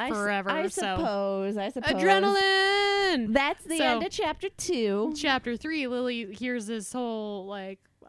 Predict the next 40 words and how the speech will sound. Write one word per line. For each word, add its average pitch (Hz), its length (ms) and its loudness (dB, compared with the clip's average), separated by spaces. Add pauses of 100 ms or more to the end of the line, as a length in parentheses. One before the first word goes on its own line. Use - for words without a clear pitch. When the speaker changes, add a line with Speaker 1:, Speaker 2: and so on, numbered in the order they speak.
Speaker 2:
"I, 196 200 -12
I'm 214 240 -4
about 208 400 -4
as 190 160 -10
far 202 300 -6
from 185 180 -10
soft 202 320 -6
as 196 160 -10
a - 20 -10
man 190 240 -8
can 185 140 -14
get," 208 180 -4
and 190 100 -8
she's 185 200 -14
like, 180 280 -8
"Alrighty, 220 600 -2
don't 220 300 -4
mind 220 240 -2
if 220 100 -8
I 240 80 -2
do." 226 240 0 (340)
Crotch 277 320 4
grab. 202 600 2
Speaker 1:
Crotch - 280 4
grab! 311 440 0
Speaker 2:
<laughs> 285 100 -6
Speaker 1:
Just 302 220 -2
going 381 380 4
there 254 160 4
like 254 200 0
a, 254 240 0
a 233 100 -2
beacon, 226 480 -2
a 170 100 0
homing 233 540 4
Speaker 2:
Yep. 233 140 4
Speaker 1:
beam. 175 220 0 (240)
He's 370 240 0
wearing 427 340 0
sweatpants. - 960 -4